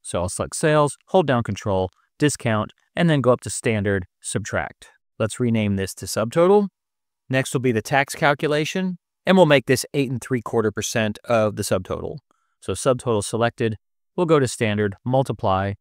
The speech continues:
and we'll multiply that by eight point seven five percent. Let's rename that in the M code to tax. And then lastly, for the total, this will be the subtotal plus the tax. So we select those two columns,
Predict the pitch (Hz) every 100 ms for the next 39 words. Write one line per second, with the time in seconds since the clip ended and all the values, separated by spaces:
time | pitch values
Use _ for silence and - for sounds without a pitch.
0 | _ _ - 160 143 135 127 - 113 110
1 | 104 107 104 104 - 110 92 104 95 92
2 | 90 - 101 80 - - _ _ - 110
3 | - 120 113 110 107 104 156 214 202 131
4 | 117 110 104 104 104 107 107 120 139 -
5 | - - _ _ _ _ _ _ 139 147
6 | 147 143 156 156 - 135 117 107 165 165
7 | 170 156 139 _ - 139 139 120 110 -
8 | 123 113 120 113 110 104 _ - 110 -
9 | 110 110 82 - - - 95 - 104 -
10 | 101 - 104 - 131 127 127